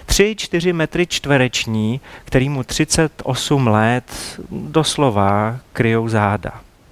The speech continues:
Nic na světě nemá, jenom tohle. Tohle je jeho místo. Tohle důvěrně zná. Ale kam půjde,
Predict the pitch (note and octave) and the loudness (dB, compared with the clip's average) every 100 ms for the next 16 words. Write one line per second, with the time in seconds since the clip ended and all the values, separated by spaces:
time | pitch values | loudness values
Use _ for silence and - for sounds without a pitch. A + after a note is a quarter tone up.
0 | - - - - - _ _ - - - | -20 -20 -20 -20 -20 _ _ -20 -20 -20
1 | _ - - - - C#3 F3 - F#3 F3 | _ -20 -20 -20 -4 4 4 6 2 2
2 | F#3 F3+ F#3 F#3 B2 C#2+ - - - - | 2 4 2 2 2 0 -6 -16 -20 -20
3 | - - - - B2 C3 C#3 C3+ C#3 C3+ | -20 -20 -18 2 4 4 2 0 -4 -8
4 | _ _ - C#3 A#2 A2 F2 E2 - - | _ _ -2 0 0 -2 -2 -4 -10 -20
5 | _ - C3+ B2 C#3 C#3 C3+ C3+ - _ | _ 0 2 4 2 2 2 0 -6 _
6 | _ B2 D3 D#3 C#3+ D#3+ D#3 - C3+ C3 | _ 4 4 4 -2 -6 -6 -8 -8 -4
7 | B2 - - - - - _ _ _ _ | -4 -6 -8 -16 -20 -20 _ _ _ _
8 | _ _ _ C3 A#2+ D3 C#3 C3+ C#3+ C#3+ | _ _ _ -2 2 0 0 -2 0 2
9 | D3 C#3+ C#3 D3 D3+ D3 - - - - | 0 -2 -2 -4 -4 -10 -18 -20 -18 -14
10 | - - D3 A3 A#3 - F#3+ B2+ G2+ C3+ | -2 0 2 0 -2 -4 0 0 2 -2